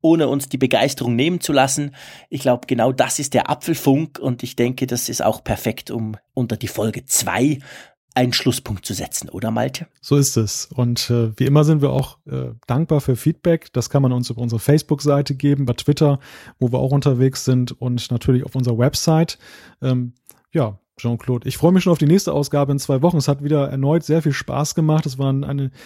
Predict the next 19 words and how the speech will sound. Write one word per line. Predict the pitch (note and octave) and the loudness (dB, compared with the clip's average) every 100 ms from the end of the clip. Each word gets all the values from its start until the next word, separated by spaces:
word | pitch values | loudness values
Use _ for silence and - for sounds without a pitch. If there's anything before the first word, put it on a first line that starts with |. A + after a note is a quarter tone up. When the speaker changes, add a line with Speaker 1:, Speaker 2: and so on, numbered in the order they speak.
| - - | -18 -2
Speaker 2:
waren | C#3 C#3 C#3 | 0 2 2
sehr | C#3 D#3 | 4 4
schöne | D#3+ D3 | 4 0
Themen | C3 C#3+ D#3+ E3 D3 | 2 0 2 0 -4
und | C#3 - | -6 -8
ich | C#3+ C3 | -8 -2
bin | D#3 | 0
mal | C#3+ | 2
gespannt, | C3+ C#3 C3+ C3 | 0 -2 -2 0
was | C3+ | 0
die | C#3 | 2
nächsten | C3+ C3 D3 | 2 2 0
zwei | - C#3+ | 0 2
Wochen | D3+ C#3+ | 2 2
in | |
Sachen | B2 A#2 A#2+ | 0 0 -2
Apple | B2 B2 | -4 -2
so | A#2+ A#2 | -2 -2
bringen. | A2+ A#2 | -4 -8